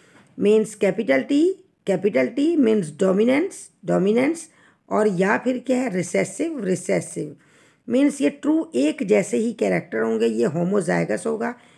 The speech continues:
ये प्योर कहलाएगा, ये ट्रू कहलाएगा। अब आपने क्या याद रखना है, आपने याद रखना है कि ये प्योर है और ये ट्रू है, इसे हम होमोजाइगस कहेंगे, इसमें सेम होगा।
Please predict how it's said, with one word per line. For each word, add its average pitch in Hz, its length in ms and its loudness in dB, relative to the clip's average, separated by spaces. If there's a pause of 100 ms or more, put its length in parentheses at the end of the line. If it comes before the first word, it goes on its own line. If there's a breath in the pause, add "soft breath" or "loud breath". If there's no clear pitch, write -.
(240 soft breath)
ये 233 160 0 (100)
प्योर 220 300 4
कहलाएगा, 214 520 0
ये 220 260 2
ट्रू 233 320 -2
कहलाएगा। 170 600 0 (560 soft breath)
अब 175 60 -4
आपने 196 280 0
क्या 196 200 -2
याद 220 280 0
रखना 254 260 -6
है, 320 160 -8
आपने 180 260 -4
याद 180 280 -2
रखना 185 220 -4
है 170 60 0
कि 180 140 -6
ये 170 100 0 (180)
प्योर 254 280 4
है 302 300 -2 (600 soft breath)
और 190 160 0
ये 190 140 0 (160)
ट्रू 262 300 2
है, 262 340 0 (360 soft breath)
इसे 202 240 -2
हम 208 160 -2
होमोजाइगस 180 800 -2
कहेंगे, 254 520 -2 (420 soft breath)
इसमें 208 320 -2
सेम 226 460 -2
होगा। 233 340 -2